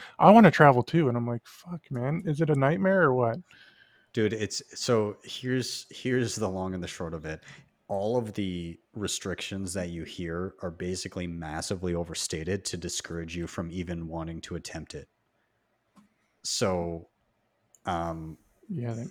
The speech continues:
Speaker 2: l-, like, f-, okay, so one of the requirements was, okay, you gotta get a,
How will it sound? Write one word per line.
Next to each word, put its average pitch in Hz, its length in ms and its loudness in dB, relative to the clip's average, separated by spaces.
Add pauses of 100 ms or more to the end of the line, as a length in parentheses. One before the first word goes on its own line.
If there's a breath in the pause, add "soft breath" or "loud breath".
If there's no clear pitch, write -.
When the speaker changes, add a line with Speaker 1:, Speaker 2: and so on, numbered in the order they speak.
(220)
Speaker 2:
l-, 107 200 -4 (160)
like, 110 360 0
f-, - 220 -12
okay, 90 260 -2
so 98 220 -2
one 98 280 -2
of 120 60 0
the 107 60 -4
requirements 95 640 -8
was, 90 220 -6
okay, 85 200 -6
you 82 80 -8
gotta 90 200 -4
get 87 120 -6
a, 80 260 -6